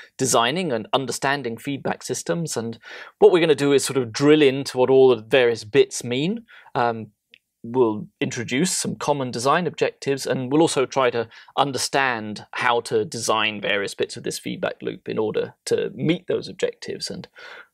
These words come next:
if there are any fundamental limits that, uh, might be preventing us from,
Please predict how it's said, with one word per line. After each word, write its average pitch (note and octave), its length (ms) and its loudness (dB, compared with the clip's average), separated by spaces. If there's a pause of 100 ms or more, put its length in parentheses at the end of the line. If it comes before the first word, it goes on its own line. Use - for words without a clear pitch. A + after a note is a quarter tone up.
(160)
if - 120 -2
there A2 180 2
are A2 60 4
any G#2+ 260 2
fundamental A2+ 640 -2
limits - 440 -4
that, - 340 -6
uh, F2+ 200 -8
might - 280 -8
be - 200 -14
preventing - 480 -4
us G2+ 160 -6
from, - 380 -10